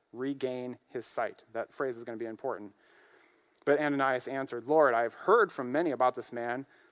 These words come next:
how much evil he has done to your saints at Jerusalem, and here he has authority from the chief priests to bind all who call on your name." But the Lord said to him, "Go, for he is a chosen instrument of mine to carry my name before the Gentiles and kings and the children of Israel. For I will show him how much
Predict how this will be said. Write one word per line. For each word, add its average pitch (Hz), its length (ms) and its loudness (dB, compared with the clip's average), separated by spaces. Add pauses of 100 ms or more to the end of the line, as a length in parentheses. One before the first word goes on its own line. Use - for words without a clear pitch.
(120)
how 160 100 0
much 135 180 -2
evil 147 440 2
he 143 140 -4
has 127 140 -2
done 127 260 -2
to - 60 -12
your 123 100 -2
saints 127 340 -8
at 101 80 -6
Jerusalem, 123 480 -8
and 107 80 -10
here 156 200 0
he 151 80 -2
has 131 120 -2
authority 147 340 0
from 143 160 -8
the 117 80 -6
chief - 260 -4
priests 160 280 -4
to 143 80 -6
bind 127 420 2
all 139 200 4
who 156 80 -6
call 147 200 0
on 147 100 0
your 139 100 0
name." 147 300 0 (800)
But 131 100 -8
the 135 60 -2
Lord 123 220 -2
said 160 240 4
to 135 100 -6
him, 113 180 -8
"Go, 143 420 4 (200)
for 143 120 -4
he 147 100 -4
is 139 120 -2
a 117 60 -4
chosen 165 460 -2
instrument 139 420 -4
of 107 80 -8
mine 113 220 -4
to 113 80 -10
carry 143 340 -4
my 131 160 -2
name 135 180 -6
before 127 240 -6
the 123 80 -2
Gentiles 123 500 -4
and 120 140 -12
kings 151 340 -2
and 120 80 -8
the 110 60 -10
children 127 340 -6
of 123 60 -8
Israel. 107 360 -8 (380)
For 147 160 0
I 139 60 6
will 120 180 2
show 160 720 2
him 117 400 -2
how 135 200 0
much 131 300 -2